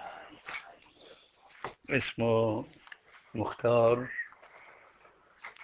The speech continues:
لقب غريب جدًا يعني، بيقول هو أصله ليبي. المهم، هذا الكتاب أنا ما عندي خبره.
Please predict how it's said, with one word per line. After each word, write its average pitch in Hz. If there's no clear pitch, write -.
لقب 120
غريب 110
جدًا 107
يعني، 107
بيقول 156
هو 143
أصله 131
ليبي. 113
المهم، 165
هذا 156
الكتاب 156
أنا 147
ما 160
عندي 143
خبره. 113